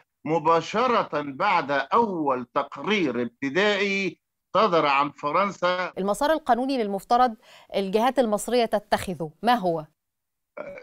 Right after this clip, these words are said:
Speaker 1: سبق أني وضحت لسيادتك أن مصر لها كل السلطة والأهلية القانونية في أن تنقض ما صدر انفرادا عن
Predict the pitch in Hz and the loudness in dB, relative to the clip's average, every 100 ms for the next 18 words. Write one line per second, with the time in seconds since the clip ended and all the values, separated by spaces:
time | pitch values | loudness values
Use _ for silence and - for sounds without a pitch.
0 | - 151 143 139 185 185 180 - 160 160 | -12 -8 -8 -2 0 2 2 0 0 0
1 | 160 156 143 147 202 175 202 196 196 - | 4 2 2 2 0 0 -4 -4 -4 -2
2 | 175 156 156 185 180 170 180 180 170 151 | 0 0 0 -4 -2 -2 0 2 2 2
3 | 165 214 - 165 170 175 170 160 156 - | 2 2 2 -8 -2 0 2 2 0 0
4 | 240 220 165 139 131 127 _ 185 160 - | -2 0 0 -2 -2 -8 _ -4 -4 0
5 | 156 151 147 127 127 131 131 127 123 123 | 4 6 4 2 2 2 2 -2 -2 0
6 | 127 139 180 151 120 - 120 131 156 196 | 0 0 0 0 -4 -4 -2 -2 -2 -2
7 | 190 175 - _ _ 143 147 139 139 131 | 0 -2 -4 _ _ -2 0 0 -2 0
8 | 190 208 202 - - 120 120 127 123 165 | 0 2 -2 -4 -6 0 2 2 0 2
9 | 185 156 131 123 117 120 175 156 127 120 | 2 4 2 0 -2 0 2 2 -2 -4
10 | 123 165 131 | 0 0 0